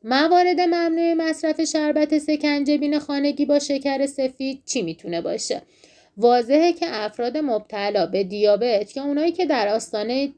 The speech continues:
ابتلا هستن، اصلاً به طور کلی هر کی که می‌خواد تو مصرف شکر احتیاط کنه، بهتر از اون دسته از شربت‌های آبگین که شیرین کننده‌ای مثل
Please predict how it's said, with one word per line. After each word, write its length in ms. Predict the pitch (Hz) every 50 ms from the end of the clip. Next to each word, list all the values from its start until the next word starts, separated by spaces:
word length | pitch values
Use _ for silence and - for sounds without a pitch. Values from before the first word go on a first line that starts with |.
| _ _ _ - -
ابتلا 480 | 202 214 214 - - 214 208 226 254
هستن، 500 | 247 220 196 196 196 - - 254 254 269
اصلاً 220 | 294 285 - 370 359
به 120 | 349 330
طور 260 | - - 311 330 349
کلی 340 | 339 - 277 247 240 247 294
هر 280 | 262 254 277 277 294 294
کی 140 | 302 302
که 140 | 285 - 320
می‌خواد 360 | 294 247 226 - 240 247 269
تو 100 | 262 -
مصرف 480 | 254 214 196 196 196 - 233 247 262 302
شکر 440 | 294 - 226 202 196 226 214 196 - -
احتیاط 580 | - 214 226 220 - - 226 220 220 226 220
کنه، 480 | - - 226 233 240 277 269 240 226 220 - - - - - _ -
بهتر 420 | - 254 269 269 277 320 320 339
از 280 | 339 320 285 247 233 240
اون 120 | 294 294
دسته 300 | 254 208 185 196 - -
از 240 | 208 190 - 202 -
شربت‌های 720 | - 214 208 208 202 208 208 208 202 - 214 247 277 302 -
آبگین 440 | - 214 202 196 190 - - 190 190
که 120 | 196 247 240
شیرین 320 | - - 277 262 277 285
کننده‌ای 500 | 277 277 269 262 262 269 269 277 311 330
مثل 320 | 320 330 320 320 - 320